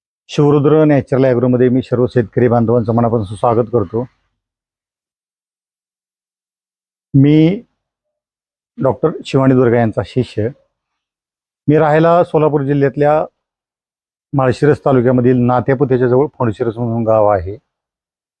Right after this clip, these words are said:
मी तिथं राहायला असतो. <clears throat> तिथंच माझं ऑफिस आहे. आणि शेतकरी बांधवांना विनंती आहे की तुम्ही संध्याकाळी सातच्या अगोदर मला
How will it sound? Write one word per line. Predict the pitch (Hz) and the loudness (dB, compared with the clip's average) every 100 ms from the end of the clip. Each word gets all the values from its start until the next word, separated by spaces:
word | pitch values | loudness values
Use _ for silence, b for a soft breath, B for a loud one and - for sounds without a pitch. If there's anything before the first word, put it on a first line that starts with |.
| _ _ | _ _
मी | 131 113 | -4 -2
तिथं | 135 156 160 156 156 151 160 - - | 2 2 4 4 2 2 -2 -4 -2
राहायला | 120 107 | 0 -2
असतो. | 107 _ 110 160 _ _ _ | -4 _ -12 -12 _ _ _
<clears throat> | - 220 - - _ _ _ _ _ _ _ _ - | -2 -2 -2 -8 _ _ _ _ _ _ _ _ -4
तिथंच | 123 139 | 0 2
माझं | 143 120 | 2 2
ऑफिस | 127 - 101 | 0 -2 -2
आहे. | 117 98 107 - _ _ _ _ _ _ _ _ _ _ _ _ _ _ _ _ _ _ _ | -2 -2 -6 -12 _ _ _ _ _ _ _ _ _ _ _ _ _ _ _ _ _ _ _
आणि | 127 151 | 0 0
शेतकरी | - 151 - 160 | 0 -2 0 0
बांधवांना | 165 160 170 170 | 2 2 2 2
विनंती | 165 165 156 | 2 2 2
आहे | 160 | 0
की | |
तुम्ही | 170 165 | -2 -4
संध्याकाळी | 160 156 143 156 | -4 -2 0 0
सातच्या | 160 156 143 - 143 | 0 -2 -2 -2 0
अगोदर | 139 143 | 2 0
मला | 135 135 143 | 0 0 0